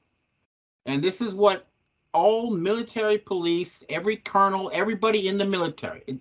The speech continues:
and, uh, needs to ask. And remember this, nothing is above your pay grade. If they say it is above your pay grade, it means you haven't accepted a bribe, so we can't talk to you.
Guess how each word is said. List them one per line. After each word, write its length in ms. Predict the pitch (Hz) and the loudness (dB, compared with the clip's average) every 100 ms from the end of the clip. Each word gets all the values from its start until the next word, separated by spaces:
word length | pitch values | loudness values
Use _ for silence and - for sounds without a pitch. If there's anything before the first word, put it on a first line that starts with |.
| - | -4
and, 300 | 151 156 - _ _ _ _ _ - | -2 -2 -12 _ _ _ _ _ 2
uh, 360 | 147 139 139 - | 6 6 4 0
needs 380 | 156 165 185 147 | -2 -2 -2 -4
to 140 | 180 | -4
ask. 320 | 156 139 - - | 0 -2 -4 -8
And 120 | 165 | -2
remember 400 | 170 233 277 254 | 2 6 6 6
this, 420 | 233 - - - _ _ _ - | 4 2 -2 -18 _ _ _ -2
nothing 600 | 156 254 262 240 233 240 _ _ | 2 2 4 0 2 -2 _ _
is 200 | 180 147 | -4 -4
above 380 | 135 165 165 151 | -2 2 2 0
your 180 | 156 123 | -4 -4
pay 320 | - 160 156 | -6 -8 -8
grade. 380 | 120 98 73 _ _ _ _ _ _ - | -8 -8 -12 _ _ _ _ _ _ -8
If 160 | 160 | -2
they 200 | 220 262 | 4 4
say 380 | 254 - 240 202 | 2 0 4 4
it 240 | 196 180 165 | 2 -2 -2
is 140 | 151 | -2
above 400 | 139 120 190 208 | -4 2 2 2
your 160 | 185 151 | -4 -6
pay 300 | - 190 202 | 0 0 2
grade, 340 | 117 87 90 _ _ _ | -2 -10 -18 _ _ _
it 100 | - | -8
means 400 | 165 185 180 143 _ _ _ - | -6 -4 -4 -8 _ _ _ 2
you 180 | 220 | 6
haven't 380 | 247 262 220 196 | 6 6 2 -6
accepted 460 | 165 - 202 - 156 | -10 -2 -2 -2 -8
a 60 | |
bribe, 560 | 120 139 185 175 123 123 | -6 2 4 4 0 -8
so 300 | - 151 143 | -8 -4 -2
we 180 | 135 151 | -4 -4
can't 300 | - 196 - | -2 -2 -2
talk 260 | 196 202 | -2 -2
to 80 | - | -4
you. 140 | 131 | -6